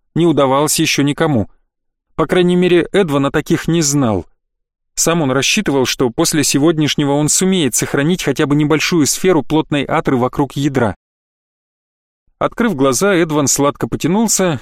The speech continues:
взглянув на множество камней атры, которые, подобно россыпи звезд на ночном небе, украшали потолок пещеры. Через несколько секунд со стороны древнего сооружения раздался громкий хлопок,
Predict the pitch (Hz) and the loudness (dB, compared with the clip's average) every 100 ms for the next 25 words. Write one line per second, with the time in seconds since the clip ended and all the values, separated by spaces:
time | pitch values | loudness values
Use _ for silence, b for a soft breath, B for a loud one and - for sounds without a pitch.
0 | _ 123 113 170 185 175 156 156 156 151 | _ -8 -2 0 0 0 -2 0 0 0
1 | 156 151 135 151 147 151 139 143 147 143 | -2 -2 -2 0 0 0 0 -2 -2 -2
2 | 131 147 147 143 135 139 139 139 143 147 | -2 0 0 0 0 0 2 2 2 0
3 | - 143 139 113 131 156 - 139 139 - | 0 0 -2 -2 0 -2 -2 -2 -2 -2
4 | 147 139 131 147 131 131 - 123 147 135 | -2 0 0 0 0 0 -2 -2 0 -2
5 | - 139 135 - 143 - - 131 123 - | -2 -2 -2 -2 -4 -2 0 0 0 -4
6 | _ _ _ _ _ _ _ _ - 131 | _ _ _ _ _ _ _ _ -2 0
7 | 117 123 196 - - 143 - - 185 - | 0 0 -2 -2 -2 -2 -2 -2 -2 0
8 | - 123 135 131 175 123 151 147 139 127 | -2 -2 -2 0 0 0 0 0 0 0
9 | 139 123 123 135 170 156 135 120 123 151 | 0 2 0 0 0 0 0 0 0 0
10 | - 123 147 139 131 - 131 - 220 - | 0 0 0 0 -2 0 -2 -2 -6 -6